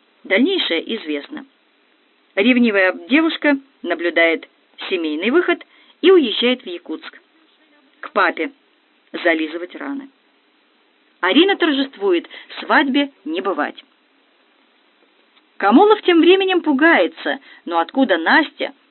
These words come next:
могла узнать про Наташу и Петю? Арина же, вдохновлённая удачей, едет на квартиру к Кате Ламидзе и спокойно заявляет ошарашенной Наташе: "Я знаю всё". Женщина собирает волю в кулак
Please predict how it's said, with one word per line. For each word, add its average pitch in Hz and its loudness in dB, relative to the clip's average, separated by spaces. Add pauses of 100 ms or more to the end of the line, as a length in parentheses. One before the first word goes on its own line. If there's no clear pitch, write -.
могла 151 -2
узнать 180 -4
про 151 -8
Наташу 151 -4
и 262 2
Петю? 175 -6 (800)
Арина 254 4
же, 147 -4 (220)
вдохновлённая 156 -4
удачей, 285 0 (320)
едет 269 0
на 175 -8
квартиру 196 -4
к - -20
Кате 143 -2
Ламидзе 320 0 (260)
и 254 -6
спокойно 285 0
заявляет 170 -2
ошарашенной 170 -4
Наташе: 156 -4 (480)
"Я 220 0 (340)
знаю 156 -6
всё". - -14 (1080)
Женщина 226 2
собирает 160 -2
волю 156 -4
в - -14
кулак 269 0